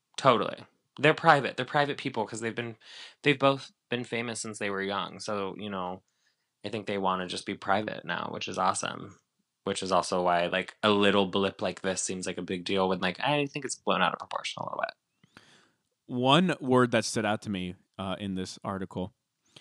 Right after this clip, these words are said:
Speaker 2: Justin's pledge that any quote unquote proven cheating will result in Jessica getting the lion's share of their assets, proven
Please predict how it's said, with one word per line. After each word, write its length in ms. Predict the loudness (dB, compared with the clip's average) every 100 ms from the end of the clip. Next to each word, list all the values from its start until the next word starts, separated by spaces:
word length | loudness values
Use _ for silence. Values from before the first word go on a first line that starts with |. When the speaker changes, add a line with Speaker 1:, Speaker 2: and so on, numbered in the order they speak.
| _ _ _ _ _ _
Speaker 2:
Justin's 800 | 2 4 4 -2 -2 0 0 -4
pledge 440 | -8 -2 -2 -2
that 160 | -4 -4
any 420 | -4 -2 -2 -4 -8 _ _
quote 380 | -6 0 0 0
unquote 400 | -8 -4 -4 -4 _
proven 880 | -16 -4 4 6 6 2 0 -2 -8 _ _ _ _
cheating 720 | -12 -6 -4 -2 -2 -2 -4 -8 _ _ _ _ _ 0
will 140 | 0
result 380 | 0 -2 -4 -4
in 60 | -10
Jessica 320 | -10 -10 -12
getting 260 | -10 -10 -10
the 80 |
lion's 240 | -12 -14 -14
share 140 | -16
of 40 | -16
their 100 | -18
assets, 300 | -20 -20 -20 _ _ _ _ -10
proven 520 | 6 8 8 4 -4